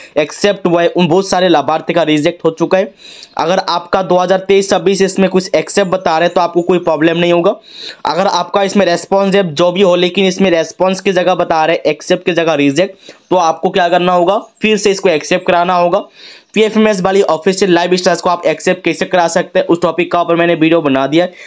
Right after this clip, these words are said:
आई बटन पर वीडियो डाल दूंगा, आप लोग जरूर देखिएगा अगर आपका इसमें रिजेक्ट आ चुका है तो।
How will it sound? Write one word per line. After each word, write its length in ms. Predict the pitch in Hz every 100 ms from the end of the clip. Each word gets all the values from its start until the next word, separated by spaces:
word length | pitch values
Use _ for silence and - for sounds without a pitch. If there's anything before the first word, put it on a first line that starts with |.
| -
आई 140 | 165 185
बटन 260 | 185 190
पर 120 | 185 185
वीडियो 240 | 180 175
डाल 180 | 170 156
दूंगा, 220 | 151 175
आप 280 | 226 - -
लोग 140 | 170 156
जरूर 200 | 170 170
देखिएगा 400 | 170 170 165 185
अगर 220 | 147 165
आपका 220 | 160 175
इसमें 200 | 170 175
रिजेक्ट 360 | 143 135 160 - 131
आ 80 | 139
चुका 280 | - 147
है 100 | 160
तो। 160 | 165 180